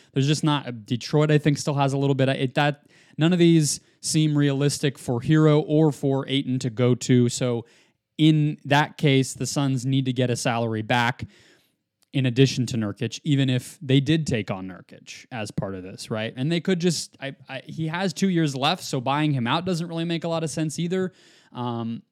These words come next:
it, it's hard to see what this would look like. They can't possibly roll into a season,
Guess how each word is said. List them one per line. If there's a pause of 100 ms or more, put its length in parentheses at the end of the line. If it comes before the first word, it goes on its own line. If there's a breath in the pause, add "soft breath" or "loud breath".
(100)
it,
it's
hard
to
see
what
this
would
look
like. (220)
They
can't
possibly
roll
into
a
season,